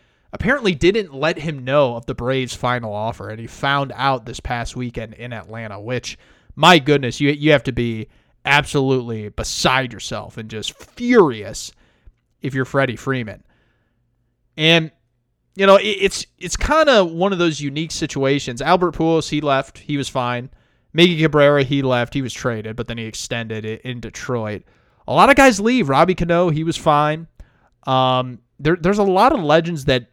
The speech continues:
ultimately do end up leaving, but I, I can't recall someone, at least in the recent past, that was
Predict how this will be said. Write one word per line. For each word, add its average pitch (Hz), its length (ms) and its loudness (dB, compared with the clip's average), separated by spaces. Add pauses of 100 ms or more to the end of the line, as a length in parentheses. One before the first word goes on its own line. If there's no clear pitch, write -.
ultimately 156 540 -4
do 139 300 -4
end 131 280 -6
up 135 340 -4 (320)
leaving, 147 680 -2 (640)
but 151 120 4
I, - 120 -2 (300)
I 202 140 6
can't 277 240 2
recall 165 480 4
someone, 156 260 -2
at 139 60 -4
least 156 240 -4
in 143 80 -8
the 123 100 -4
recent 139 340 -6
past, 131 340 -2
that 117 140 -6
was 123 200 -10